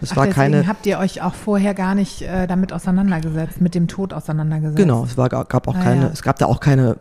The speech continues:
Speaker 1: Unterstützungsangebote.
Speaker 2: Mhm.
Speaker 1: Das ist vielleicht einfach auch nicht erwünscht ist, natürlich in so einer,
Speaker 2: Mhm.
Speaker 1: ähm, in so einer Phase in der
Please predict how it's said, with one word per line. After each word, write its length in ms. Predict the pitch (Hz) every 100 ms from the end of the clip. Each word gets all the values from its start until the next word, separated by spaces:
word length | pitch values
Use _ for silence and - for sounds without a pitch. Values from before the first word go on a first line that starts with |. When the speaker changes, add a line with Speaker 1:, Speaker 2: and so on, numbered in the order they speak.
| -
Speaker 1:
Unterstützungsangebote. 1120 | 135 120 - 180 120 113 92 113 - 110 -
Speaker 2:
Mhm. 280 | 113 185 175
Speaker 1:
Das 120 | -
ist 100 | 170
vielleicht 320 | 170 110 - 98
einfach 340 | 113 117 -
auch 220 | - -
nicht 260 | 127 123 - - -
erwünscht 380 | 135 143 240 -
ist, 160 | 123 131
natürlich 280 | 123 135
in 120 | 110 123
so 120 | 123
einer, 260 | 120 -
Speaker 2:
Mhm. 360 | 175 170 165 170
Speaker 1:
ähm, 400 | 143 127 123 120 -
in 80 | 135
so 40 | 120
einer 200 | 117 123
Phase 480 | 120 127 135 143 -
in 60 | 127
der 220 | 127 123